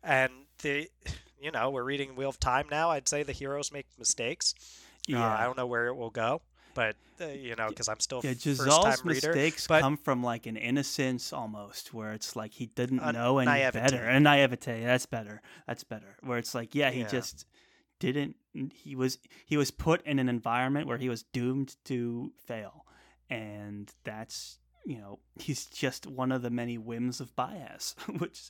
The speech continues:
Speaker 1: Right.
Speaker 2: is crazy <laughs> to think about.
Speaker 1: And
Speaker 2: Like, Baez
Speaker 1: yeah.
Speaker 2: doesn't realize, well, he doesn't care anyway, that he's playing with lives, human
Speaker 1: Oh,
Speaker 2: lives,
Speaker 1: yeah,
Speaker 2: because to
Speaker 1: he
Speaker 2: him,
Speaker 1: realizes.
Speaker 2: he realizes, but he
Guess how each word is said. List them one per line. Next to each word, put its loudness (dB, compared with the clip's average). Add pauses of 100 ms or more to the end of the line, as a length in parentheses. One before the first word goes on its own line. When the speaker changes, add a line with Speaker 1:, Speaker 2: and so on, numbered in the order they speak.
Speaker 1:
Right. -4 (340)
Speaker 2:
is -4
crazy -4
<laughs> -20
to -14
think -4
about. -6
Speaker 1:
And -6 (160)
Speaker 2:
Like, -4
Baez 6
Speaker 1:
yeah. 2
Speaker 2:
doesn't 2
realize, 0 (180)
well, -6
he -10 (160)
doesn't -6
care -6
anyway, -10
that -6
he's -6
playing -6
with -10
lives, 0 (200)
human 0
Speaker 1:
Oh, -6
Speaker 2:
lives, 6
Speaker 1:
yeah, -20
Speaker 2:
because 0
to 0
Speaker 1:
he 2
Speaker 2:
him, 4
Speaker 1:
realizes. 6
Speaker 2:
he 8
realizes, 4
but 0
he -4